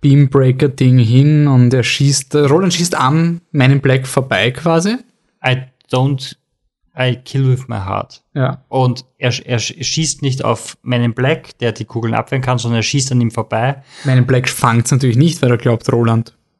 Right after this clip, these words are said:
Speaker 2: Schießt
Speaker 1: trifft
Speaker 2: vorbei.
Speaker 1: nicht.
Speaker 2: Ja. Und im Hintergrund durch das Portal geht die Kugel durch und tötet, und tötet Jake.
Speaker 1: Mhm.
Speaker 2: Was dann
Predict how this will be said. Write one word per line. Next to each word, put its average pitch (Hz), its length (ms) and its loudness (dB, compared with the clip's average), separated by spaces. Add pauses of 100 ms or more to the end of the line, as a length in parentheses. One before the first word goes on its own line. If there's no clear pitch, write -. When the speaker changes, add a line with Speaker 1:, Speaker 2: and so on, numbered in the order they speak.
(100)
Speaker 2:
Schießt 131 300 -4
Speaker 1:
trifft 127 160 4
Speaker 2:
vorbei. 180 240 0
Speaker 1:
nicht. 233 340 -4
Speaker 2:
Ja. 131 220 -4 (380)
Und 135 440 -2 (120)
im 131 140 0
Hintergrund 135 680 -2
durch 135 120 -2
das 131 200 -4
Portal 127 380 0
geht 117 260 -6
die 120 80 -8
Kugel 120 420 -6
durch 131 380 -2
und - 280 -8
tötet, - 680 -6 (1500)
und 127 220 -6
tötet - 360 -4
Jake. - 460 -4 (140)
Speaker 1:
Mhm. 143 100 0
Speaker 2:
Was - 400 0
dann 120 340 -2